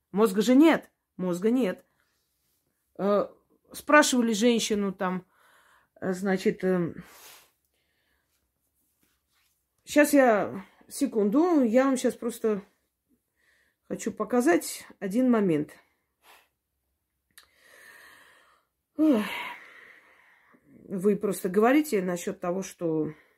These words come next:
вот как так получилось, неужели такое возможно? Щас слушаем.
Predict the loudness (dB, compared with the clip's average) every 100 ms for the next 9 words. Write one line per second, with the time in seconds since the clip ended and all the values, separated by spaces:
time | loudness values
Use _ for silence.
0 | _ _ _ _ _ _ _ _ _ _
1 | _ _ _ _ _ _ _ _ _ _
2 | _ _ _ _ _ _ _ _ _ _
3 | _ -4 -2 -2 -4 -4 -8 -10 -8 -6
4 | 0 4 4 2 0 -6 -4 -4 -2 -4
5 | -6 -4 -2 0 -2 2 4 4 2 -2
6 | -2 -6 _ _ _ _ _ _ -2 -2
7 | -2 -4 -2 -2 -2 -4